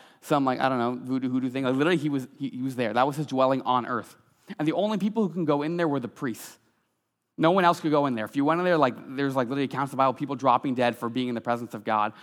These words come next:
who weren't allowed to be. And in that presence is where, is where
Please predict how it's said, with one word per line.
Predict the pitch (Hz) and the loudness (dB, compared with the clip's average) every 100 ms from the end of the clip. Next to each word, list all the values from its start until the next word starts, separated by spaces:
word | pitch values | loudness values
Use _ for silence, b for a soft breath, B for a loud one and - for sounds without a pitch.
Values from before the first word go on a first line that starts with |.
| B | B
who | 120 | -6
weren't | 120 110 | -4 -2
allowed | 107 110 | -2 -4
to | - | -6
be. | 110 - _ _ _ _ _ _ _ - | -18 -18 _ _ _ _ _ _ _ -4
And | 185 | -2
in | 208 | 4
that | 240 226 | 4 6
presence | 175 185 170 165 | 6 6 4 0
is | 165 | -4
where, | 131 151 175 175 175 B B B | 0 4 6 6 2 B B B
is | 151 | -2
where | 135 160 165 160 151 | 2 4 6 6 2